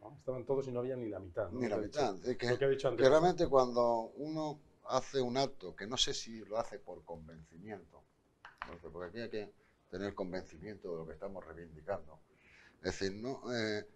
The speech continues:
Speaker 2: realmente el resultado de la manifestación fue la que fue, trescientas personas, como hemos visto, trescientas máximo, quinientas personas, y realmente fue un fiasco porque al final realmente no hubo un, no hubo, no hubo una movilización por parte de los integrantes de esa plataforma.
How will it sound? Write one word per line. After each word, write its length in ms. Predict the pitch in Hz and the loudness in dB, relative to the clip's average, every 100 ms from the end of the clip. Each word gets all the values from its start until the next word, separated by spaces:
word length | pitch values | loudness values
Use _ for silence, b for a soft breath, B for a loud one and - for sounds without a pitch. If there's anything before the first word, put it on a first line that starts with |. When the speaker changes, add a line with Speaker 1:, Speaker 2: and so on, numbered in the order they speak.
| - | 0
Speaker 2:
realmente 360 | 107 123 120 135 | 2 2 2 2
el 60 | |
resultado 440 | 101 - 95 107 113 | 2 0 -6 -2 0
de 60 | |
la 60 | 117 | 0
manifestación 600 | 113 113 104 110 123 120 | -2 -4 -2 -2 -2 -6
fue 300 | - 107 117 | -4 -2 0
la 120 | 113 | 0
que 120 | - | -2
fue, 360 | 82 98 120 64 - | -6 -4 -4 -6 -18
trescientas 480 | 69 69 80 80 - | -20 -20 -14 -14 -12
personas, 440 | 90 - 90 87 | -12 -12 -12 -12
como 180 | 85 85 | -14 -20
hemos 220 | 85 - | -18 -10
visto, 260 | 127 - 73 | -10 -8 -14
trescientas 460 | - 82 82 76 | -16 -14 -8 -8
máximo, 420 | 76 78 80 80 | -8 -12 -14 -16
quinientas 460 | 78 80 90 80 82 | -16 -16 -16 -10 -10
personas, 340 | 85 80 92 - B B _ | -10 -14 -16 -16 B B _
y 40 | 82 | -2
realmente 460 | 85 82 90 110 | 0 0 -4 -6
fue 220 | 98 90 | -6 -4
un 100 | 95 | -6
fiasco 400 | 90 95 95 - | -6 -2 -2 -2
porque 200 | 98 85 | -6 -4
al 60 | 82 | -6
final 320 | 78 78 98 b b b _ | -6 -8 -8 b b b _
realmente 480 | 92 95 95 104 95 | -4 -2 -8 -8 -6
no 100 | 92 | -6
hubo 300 | 87 90 82 | -6 -8 -12
un, 180 | 87 90 - 90 | -18 -20 -20 -6
no 160 | 95 | -2
hubo, 340 | 95 98 98 95 98 - 95 | -2 -2 -6 -8 -16 -20 -18
no 100 | 95 | -12
hubo 280 | 98 95 104 | -8 -4 -2
una 120 | 95 | -2
movilización 580 | 92 90 90 - 92 95 | -6 -12 -10 -10 -10 -4
por 180 | 101 - | -2 0
parte 360 | 90 92 101 | -2 -2 -8
de 100 | 95 | -8
los 160 | 87 85 | -10 -14
integrantes 580 | 78 71 76 78 95 104 | -18 -12 -8 -10 -10 -14
de 60 | |
esa 180 | 95 76 | -12 -10
plataforma. 680 | 78 76 - - 67 - | -10 -10 -12 -18 -20 -20